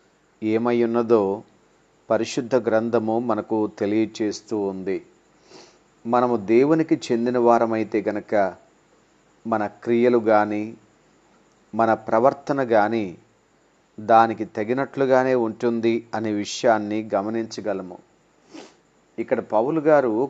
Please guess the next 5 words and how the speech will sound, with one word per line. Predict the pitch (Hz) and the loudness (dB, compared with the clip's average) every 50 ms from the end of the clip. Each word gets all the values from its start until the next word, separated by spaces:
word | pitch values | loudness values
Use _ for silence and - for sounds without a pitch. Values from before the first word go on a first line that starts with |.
| - - | -6 -6
క్రీస్తు | 113 117 131 143 139 - _ _ 143 | -4 -4 -4 -4 -8 -12 _ _ -4
యేసు | 143 135 131 135 139 135 - - 131 | -2 -2 0 -2 -2 -4 -4 -10 -10
సంబంధులు | - - - 104 107 110 110 123 123 127 123 127 120 113 98 82 82 - _ _ _ _ _ _ _ _ _ _ _ _ _ _ _ _ - | -8 -6 -6 -6 -6 -4 -6 -6 -6 -2 -2 -2 -2 0 -4 -6 -8 -14 _ _ _ _ _ _ _ _ _ _ _ _ _ _ _ _ -4
ఏమై | 110 113 120 127 139 139 139 135 | -2 -2 0 0 -2 -2 -2 -2
ఉన్నారో | 131 131 131 127 127 131 123 123 110 101 104 110 117 | -4 -4 0 4 4 4 4 4 2 2 0 -4 -6